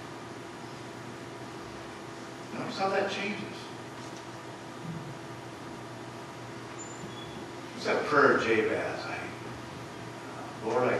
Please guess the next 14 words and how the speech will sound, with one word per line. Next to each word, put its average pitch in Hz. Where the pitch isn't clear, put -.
pray 117
that 117
you 113
will 101
increase 127
my," 113
I -
can't 131
remember, 113
I -
gotta 113
look 98
it 98
up. 90